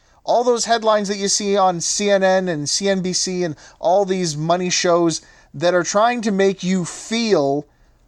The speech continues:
like if you do not do this thing, you're, you're making a mistake. They're trying to make you fearful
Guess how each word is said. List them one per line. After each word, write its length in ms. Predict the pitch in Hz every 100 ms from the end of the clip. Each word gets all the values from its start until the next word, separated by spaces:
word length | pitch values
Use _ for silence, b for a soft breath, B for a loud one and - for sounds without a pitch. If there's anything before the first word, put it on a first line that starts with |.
| _
like 260 | 135 165 165
if 160 | 185 160
you 140 | 175
do 340 | 143 165 262
not 280 | 294 214 190
do 160 | 165 196
this 240 | 170 -
thing, 360 | - 202 180 175 b b -
you're, 560 | 139 165 214 202 185 156
you're 180 | 160 180
making 360 | 180 208 208 196
a 60 |
mistake. 640 | 170 - - 165 151 - _ _ _ _ _ _ _ _ _ -
They're 120 | 160
trying 400 | - 208 233 240
to 40 |
make 300 | 220 208 196
you 140 | 196 175
fearful 840 | - - 220 226 - 139 80